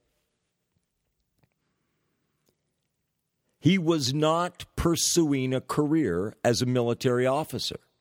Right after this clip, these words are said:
but nonetheless, he was enrolled as a second semester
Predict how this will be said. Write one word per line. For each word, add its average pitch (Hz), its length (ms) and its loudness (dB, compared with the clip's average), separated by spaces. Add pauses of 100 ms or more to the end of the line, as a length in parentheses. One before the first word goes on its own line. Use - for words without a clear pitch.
(840)
but 143 160 2
nonetheless, 156 920 0 (600)
he 139 160 2
was 147 200 0
enrolled 143 520 0
as 127 160 -2
a 123 60 -4
second 143 480 -2
semester 113 800 0